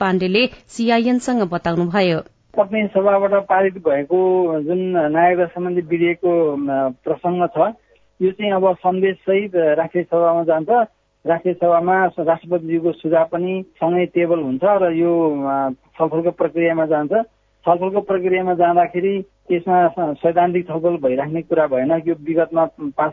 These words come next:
Speaker 2: भइसकेको विधेयक भयो र त्यहाँ, अ, सुझाव सन्दर्भमा चाहिँ कुनै परिवर्तन गर्नु पर्ने नपर्ने सन्दर्भमा छलफल हुन्छ र, अ, एउटा निर्णायक, अ, उसमा चाहिँ, अ, मतदानबाट, अ, निर्णय गरिसकेपछि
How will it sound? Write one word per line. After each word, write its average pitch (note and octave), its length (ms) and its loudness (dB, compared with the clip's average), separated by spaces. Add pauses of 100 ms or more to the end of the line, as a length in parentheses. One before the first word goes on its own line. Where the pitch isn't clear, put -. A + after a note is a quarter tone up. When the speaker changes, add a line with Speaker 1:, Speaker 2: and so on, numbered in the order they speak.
(120)
Speaker 2:
भइसकेको D3+ 540 0
विधेयक D3 480 -2
भयो F3 240 0 (280)
र F#3 120 4
त्यहाँ, G#3 540 2 (440)
अ, - 20 -2
सुझाव F#3+ 420 0
सन्दर्भमा F#3 600 0
चाहिँ F#3+ 180 -4
कुनै F#3 220 -2
परिवर्तन F3+ 540 0
गर्नु E3+ 220 0
पर्ने E3+ 280 0
नपर्ने E3 420 0
सन्दर्भमा D#3+ 400 -2
छलफल D#3 420 -2
हुन्छ B2+ 180 -4
र, G#3+ 140 0 (220)
अ, F3 40 -4
एउटा E3 580 2
निर्णायक, F3+ 440 0
अ, D#3 600 0
उसमा E3+ 240 -2
चाहिँ, F3 600 -4
अ, D3 160 -2
मतदानबाट, E3+ 600 2
अ, F3 180 0 (140)
निर्णय E3 580 0
गरिसकेपछि E3 840 -2